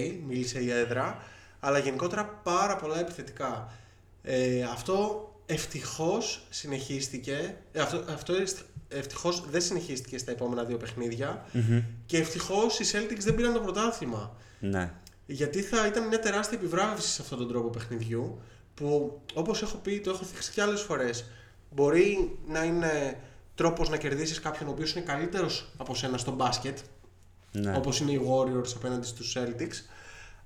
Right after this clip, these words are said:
Speaker 1: αλλά, ρε φίλε, κατέληξε κάποια στιγμή, ε, να μην πάνε να παίξουν άμυνα, να πάνε να στηθούνε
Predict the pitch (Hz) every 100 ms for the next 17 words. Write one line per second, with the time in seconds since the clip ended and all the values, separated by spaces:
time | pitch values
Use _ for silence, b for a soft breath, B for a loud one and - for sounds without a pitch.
0 | - 156 156 139 208 220 - 190 - -
1 | 175 - 226 214 196 170 147 131 123 117
2 | 113 117 117 120 120 160 - B B B
3 | B 135 139 139 135 131 131 131 131 -
4 | - - - 165 165 196 247 240 202 139
5 | 117 143 135 139 143 170 226 247 175 156
6 | 185 220 240 214 - - 226 240 254 254